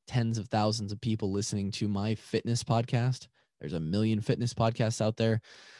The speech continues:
But for those that know me and are in my circle and don't really have a fitness podcast to listen to, I'm gonna go over some of those big topics.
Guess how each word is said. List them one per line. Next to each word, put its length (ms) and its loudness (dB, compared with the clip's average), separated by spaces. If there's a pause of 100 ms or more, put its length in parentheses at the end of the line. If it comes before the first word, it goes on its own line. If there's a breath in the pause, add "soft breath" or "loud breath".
(200 loud breath)
But 200 2
for 160 -2
those 300 6
that 140 2
know 220 2
me 320 4
and 80 8
are 80 4
in 140 2
my 200 2
circle 440 0
and 100 -2
don't 200 -4
really 160 -4
have 260 0
a 60 -2
fitness 260 -2
podcast 480 0
to 60 -2
listen 240 0
to, 280 2 (600 soft breath)
I'm 100 -2
gonna 140 2
go 160 2
over 180 2
some 240 -2
of 60 0
those 200 0
big 280 -2
topics. 640 -2